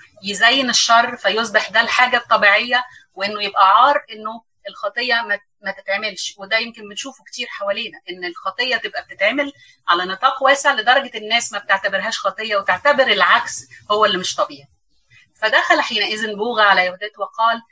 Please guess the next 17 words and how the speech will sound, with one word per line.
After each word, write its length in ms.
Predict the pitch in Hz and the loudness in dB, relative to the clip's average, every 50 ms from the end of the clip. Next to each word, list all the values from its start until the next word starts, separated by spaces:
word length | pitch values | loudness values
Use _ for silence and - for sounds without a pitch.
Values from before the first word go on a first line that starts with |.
| _ _ _ _ | _ _ _ _
"لا 120 | 220 233 | -4 -2
تحتشمي 680 | 240 - 226 - - - 240 233 - 233 220 214 196 185 | 0 0 -2 -2 -2 -2 -2 -2 -2 -6 -10 -12 -10 -6
أيتها 340 | 190 208 220 220 220 208 196 | -2 -2 -2 -2 -2 -4 -6
الفتاة 340 | 196 - 202 196 - 220 | -4 -4 -6 -4 -2 -2
الصالحة 640 | 220 - - - 196 202 220 226 - 220 190 180 180 | -2 -2 0 0 0 0 0 -2 0 2 2 2 0
أن 100 | 170 - | -2 -4
تدخلي 440 | 190 185 - - 254 254 254 240 220 | -8 -8 -8 -6 -4 -4 0 4 4
على 200 | 196 185 185 180 | 4 4 2 0
سيدي 480 | - 202 190 202 233 262 233 240 240 | 0 0 0 0 0 -4 -4 0 2
وتكرمي 880 | 214 190 190 - 180 - 196 180 175 175 196 226 269 269 285 294 - - - - - - 190 | 2 2 2 0 -4 -2 -2 0 2 4 4 2 2 2 -2 -2 -4 -6 -14 -16 -6 -2 0
أمام 200 | 185 220 220 220 | 2 2 2 4
وجهه 380 | 208 196 196 208 202 196 190 208 | 6 6 6 6 4 2 2 2
وتأكلي 580 | 196 180 - - - - - 247 240 233 214 | 2 2 0 -4 -10 -10 -12 -12 -12 -10 -4
معه 280 | 208 208 208 202 196 190 | -2 0 0 0 0 -2
وتشربي 540 | 180 185 185 - - 202 202 202 196 196 - | -4 -6 -6 -6 -2 0 0 0 0 -2 -6
خمرا 460 | - 202 196 196 202 202 202 202 - _ _ _ _ - | 2 2 2 4 4 0 -2 -2 -6 _ _ _ _ -18
بفرح." 320 | 180 - 202 190 - - | -8 -2 0 0 0 0